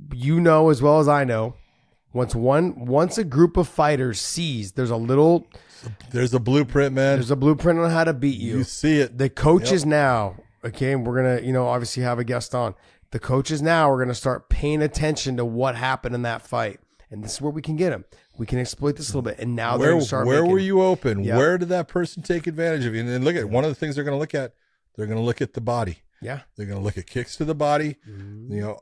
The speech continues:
Speaker 2: 'cause he got hit with a lot of beautiful, you know, roundhouse kicks and then the teep up the middle,
Speaker 1: Mm-hmm.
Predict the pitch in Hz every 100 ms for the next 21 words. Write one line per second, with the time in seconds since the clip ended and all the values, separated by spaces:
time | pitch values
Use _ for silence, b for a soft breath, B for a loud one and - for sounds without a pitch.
0 | - 92 - - 127 131 135 - 151 139
1 | 117 120 127 92 - 127 156 151 165 165
2 | 160 _ _ _ _ _ _ _ _ 117
3 | 120 127 - 127 147 139 156 147 - 170
4 | - 107 107 107 101 95 - _ - 165
5 | 160 151 147 165 160 175 139 143